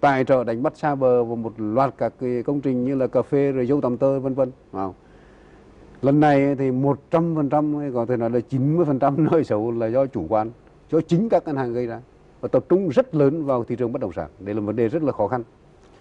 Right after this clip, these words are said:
Mà thị trường bất động sản thì nó không phải dễ dàng có thể phục hồi nhanh chóng một vài tháng như các thị trường khác được. À, thị trường bất động sản thì có thể nói tức là bây giờ vẫn là một cái dấu chấm rất lớn, tức là đến bao giờ nó mới phục hồi đấy, và nó sẽ phục hồi có vững chắc không,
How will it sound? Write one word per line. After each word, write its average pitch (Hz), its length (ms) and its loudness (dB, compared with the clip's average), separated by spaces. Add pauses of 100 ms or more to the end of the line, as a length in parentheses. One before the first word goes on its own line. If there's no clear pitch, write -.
(600)
Mà 139 100 0
thị 151 120 2
trường 160 120 4
bất 180 100 4
động 156 100 4
sản 123 220 2
thì 135 80 -2
nó 135 100 0
không 175 140 0
phải 160 120 0
dễ 170 180 2
dàng 151 280 2
có 156 40 -2
thể 143 140 -2
phục 127 200 -6
hồi 147 260 2
nhanh 139 480 2
chóng 139 320 2
một 135 200 2
vài 143 180 2
tháng 127 340 -2 (540)
như 165 140 2
các 143 240 -2
thị 135 100 -8
trường 131 120 -2
khác 151 160 -4
được. 95 140 -10 (260)
À, 90 60 -12 (140)
thị 117 60 -8
trường 135 160 0
bất 156 80 0
động 143 140 0
sản 104 220 0
thì 123 100 -2
có 135 80 -2
thể 131 100 -2
nói 113 180 -2
tức 147 140 -4
là 139 140 2
bây 147 220 -2
giờ 139 160 4
vẫn 139 160 -2
là 135 60 -2
một 123 100 -2
cái 117 100 -2
dấu 107 160 -4
chấm 113 200 -6
rất 175 180 -4
lớn, 123 260 0
tức 147 200 -4
là 131 120 2
đến 117 220 -4
bao 151 140 2
giờ 135 240 2
nó 113 60 -6
mới 131 120 -4
phục 120 160 -6
hồi 123 120 -2
đấy, 123 120 -6 (720)
và 113 100 0
nó 131 100 0
sẽ 123 140 0
phục 117 180 -6
hồi 127 420 2 (540)
có 135 120 2
vững 143 200 2
chắc 175 120 2
không, 165 160 0